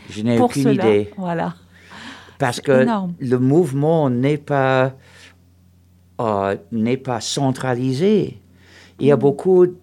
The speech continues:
Speaker 1: d'organisations, et dans beaucoup d'organisations, on ne distingue pas très clairement qui est membre ou, ou seulement bénévole. C'est quoi la différence exactement ?
Speaker 2: Mm.
Speaker 1: Comme,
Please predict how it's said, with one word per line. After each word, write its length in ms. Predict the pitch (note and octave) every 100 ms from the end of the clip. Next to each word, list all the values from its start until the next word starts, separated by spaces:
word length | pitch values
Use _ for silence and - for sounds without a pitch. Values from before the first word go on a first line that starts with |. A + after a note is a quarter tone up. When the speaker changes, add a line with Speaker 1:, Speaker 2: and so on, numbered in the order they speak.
| -
Speaker 1:
d'organisations, 1200 | B2+ C3 B2+ C3 A#2+ C3 B2+ - C3 G#2+ C#3 D#3 - - - -
et 140 | C3
dans 180 | A#2+ A#2+
beaucoup 340 | A2+ A#2 - C#3
d'organisations, 1000 | C3 G#2 A#2 A2 A#2 - D3 C#3 C3 C3+ - - _ -
on 120 | A#2+
ne 60 |
distingue 480 | A#2+ A#2 - C3 B2+
pas 280 | B2+ C#3 B2+
très 320 | B2 - C#3
clairement 840 | C3 - B2+ B2 G#2+ G#2+ A2+ A2 G#2+
qui 220 | - C3+
est 140 | A2+ G#2
membre 640 | G#2 A2+ A#2 A#2+ A2 A2+
ou, 160 | G#2+ G2+ _ F2+
ou 220 | G#2 G2+
seulement 500 | F#2+ - A#2+ G#2+ G2+
bénévole. 720 | F#2+ G2 F#2+ F#2+ B2+ C3+ C3+ C3+ - - - _ - - -
C'est 240 | - A2+
quoi 200 | A2 B2
la 120 | A#2
différence 640 | A2+ A2 A2 G2+ G#2+ G#2+ A#2+
exactement ? 840 | G#2 A#2+ B2+ - B2+ C3 C#3+ D3
Speaker 2:
Mm. 60 | G#3 F#3+ G3 G#3 - _ _ _ _ -
Speaker 1:
Comme, 240 | - D3+